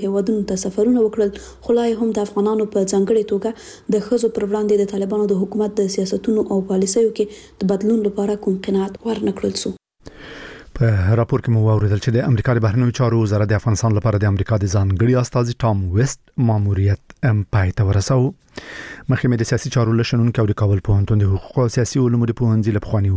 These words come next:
Speaker 2: استاد نصر الله ستانکزي سره په دې اړه مرکه وکړه او لومړی مې ترې پوښتنه وکړه چې آیا دی فکر نه کوي چې په دغه اساس وخت کې له دندې د ټام ویسټ لرې کېدل به،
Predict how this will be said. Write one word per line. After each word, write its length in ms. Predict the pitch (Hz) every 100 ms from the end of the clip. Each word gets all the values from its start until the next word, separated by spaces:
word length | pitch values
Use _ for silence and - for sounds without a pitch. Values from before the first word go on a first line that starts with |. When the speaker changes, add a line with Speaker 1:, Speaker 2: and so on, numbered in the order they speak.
| 90
Speaker 2:
استاد 260 | - 113 113
نصر 200 | - 104
الله 180 | 107 -
ستانکزي 360 | 110 92 113 -
سره 160 | 120
په 80 | 127
دې 60 | 120
اړه 160 | 113 117
مرکه 260 | 113 - 117
وکړه 180 | - 110
او 140 | 110
لومړی 220 | 104 101 131
مې 60 | 131
ترې 120 | 135 131 - - - - - 123
پوښتنه 360 | - 127 120 117
وکړه 200 | - 117
چې 80 | 120 - - - - - -
آیا 140 | 117 113
دی 80 | 117 -
فکر 200 | - 120 135
نه 40 | -
کوي 160 | 123 -
چې 120 | -
په 80 | 117
دغه 120 | 113 110
اساس 240 | - 127 - - 113
وخت 200 | 117 - -
کې 320 | 117 113 101
له 100 | 104 101 95
دندې 340 | 110 107 98 101
د 100 | 92 110
ټام 180 | 101 95 98
ویسټ 260 | - 113
لرې 140 | 104 98 -
کېدل 280 | 101 107 101
به، 100 | 101